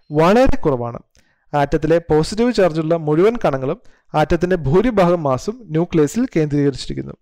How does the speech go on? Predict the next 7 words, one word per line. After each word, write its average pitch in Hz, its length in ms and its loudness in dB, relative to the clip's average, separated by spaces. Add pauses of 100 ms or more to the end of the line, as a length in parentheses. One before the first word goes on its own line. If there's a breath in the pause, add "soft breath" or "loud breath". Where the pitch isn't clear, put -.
(100)
നെഗറ്റീവ് 254 460 2
ചാർജുള്ള 170 440 2
ഇലക്ട്രോണുകൾ 147 600 0
ന്യൂക്ലിയസിന് 180 600 -2
ചുറ്റും 240 380 -8
പ്രദക്ഷിണം 165 480 -2
ചെയ്യുന്നു. 127 300 -6